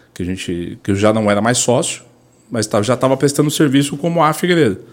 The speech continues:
Eu ia pro Sul, ia pras outras funcionárias, et cetera.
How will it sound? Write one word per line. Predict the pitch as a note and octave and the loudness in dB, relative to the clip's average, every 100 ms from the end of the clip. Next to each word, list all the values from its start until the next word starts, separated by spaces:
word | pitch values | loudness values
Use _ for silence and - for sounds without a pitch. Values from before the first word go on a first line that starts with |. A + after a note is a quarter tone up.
| - - | -14 -2
Eu | D3 | 0
ia | G2 | 0
pro | - | -2
Sul, | - D#3+ D#3+ C3+ | -2 2 2 2
ia | G#2+ | -2
pras | G2 | -2
outras | G2 - | -4 -4
funcionárias, | A#2 - E3+ D#3 D3 | -4 -2 -2 0 0
et | D3 | 0
cetera. | C#3+ E3+ G3+ - | -2 -2 -2 -4